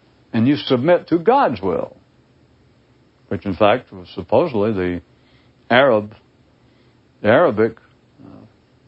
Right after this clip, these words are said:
definition of Islam, a submission to God. And the Sufis, the,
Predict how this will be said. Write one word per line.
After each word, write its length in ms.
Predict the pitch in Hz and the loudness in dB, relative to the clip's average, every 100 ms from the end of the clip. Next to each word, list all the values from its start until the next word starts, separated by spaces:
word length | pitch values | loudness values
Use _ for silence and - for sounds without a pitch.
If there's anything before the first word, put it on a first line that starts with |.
| - | 0
definition 560 | 113 104 123 202 - | 2 2 0 0 0
of 100 | 123 | 0
Islam, 560 | 233 - 104 85 80 65 | 0 0 -2 -2 -4 -14
a 60 | |
submission 640 | - 104 90 120 151 170 165 | -8 -6 0 0 0 -4 -4
to 120 | 165 | -2
God. 440 | 170 185 127 - - _ _ _ _ _ _ _ _ _ _ _ _ _ _ _ | 0 0 -2 -6 -16 _ _ _ _ _ _ _ _ _ _ _ _ _ _ _
And 120 | - 90 | -8 -6
the 80 | |
Sufis, 640 | 90 - 240 - 85 65 - _ _ - | 0 2 2 -2 -6 -6 -18 _ _ -10
the, 280 | 90 80 | -10 -10